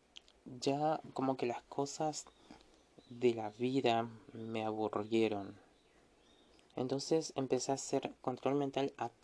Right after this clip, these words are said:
todo lo que me rodeaba, o sea, a las personas, o sea, yo miraba la foto de una persona y le hacía control mental a la persona para que me hablara a mí, para que se acercara a mí.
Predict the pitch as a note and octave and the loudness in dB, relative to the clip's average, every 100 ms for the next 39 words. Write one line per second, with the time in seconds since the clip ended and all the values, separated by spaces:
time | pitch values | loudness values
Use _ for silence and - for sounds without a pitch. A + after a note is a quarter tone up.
0 | _ C#3 D3 D3+ C#3+ C#3 B2 A#2 A2+ A2 | _ 4 4 4 4 2 0 2 2 2
1 | G#2+ A2 - - A2 - G#2+ A2 _ - | 0 -2 -6 -14 -10 -6 -6 -8 _ -20
2 | - - - - - - A#2 - - - | -20 -20 -20 -20 -8 -4 -4 -4 -6 -4
3 | - C3 C3+ B2+ - - A#2 - C#3 C#3 | -2 -2 -2 -6 -6 -4 -4 -2 2 2
4 | C3+ C#3 - - - A2+ - B2+ C3+ C3+ | 4 2 0 -6 -8 -6 -4 -2 0 0
5 | C3 B2 - C3+ C#3+ D3 _ - - - | -2 -4 -4 -2 -2 -6 _ -20 -20 -20
6 | - - B2 A#2+ A#2 - C3+ B2 A#2 - | -20 -8 -6 -4 -6 -4 -2 -2 -4 -4
7 | B2 A#2+ A#2+ B2 A#2+ A#2+ - B2+ B2 B2 | -6 -4 -4 -4 -6 -6 -4 -2 0 -2
8 | - A2+ A2 G#2+ A2 A2+ A#2+ A2+ A2+ G#2+ | -4 -4 -4 -4 -2 0 0 0 -2 -6
9 | - A2 A2 - A2 A2 - A2 G#2 G#2+ | -4 -4 -4 -6 -6 -6 -4 -4 -4 -6